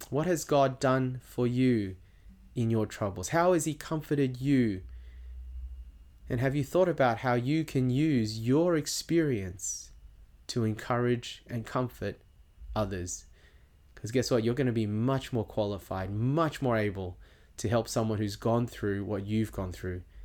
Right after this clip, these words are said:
than I will if I haven't gone through it. 'Cause you see, suffering is supposed to be a shared experience,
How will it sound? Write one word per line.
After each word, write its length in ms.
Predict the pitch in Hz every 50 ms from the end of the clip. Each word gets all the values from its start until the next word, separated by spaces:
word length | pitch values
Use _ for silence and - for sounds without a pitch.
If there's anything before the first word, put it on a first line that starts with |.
| - - - - - - - - - - - - - - - - -
than 140 | - 107 104
I 160 | 101 104 104
will 260 | 104 95 95 92 92 90 -
if 160 | 104 98 -
I 80 | 98 87
haven't 240 | 92 95 87 95
gone 180 | 90 92 92 90
through 240 | - - - 92 87
it. 100 | 85 - - - - - - - - - - - - - - - - - - -
'Cause 140 | - 139 123
you 60 | 131
see, 140 | 127 139 127
suffering 460 | - - 147 151 - - 139 120 117
is 120 | 110 -
supposed 480 | - 113 - - - 156 151 143 - -
to 80 | 127
be 160 | 104 113 110 107
a 80 | 104
shared 480 | - - - - - 120 113 110 107 113
experience, 800 | 104 - - - - 107 101 95 92 85 85 90 - - -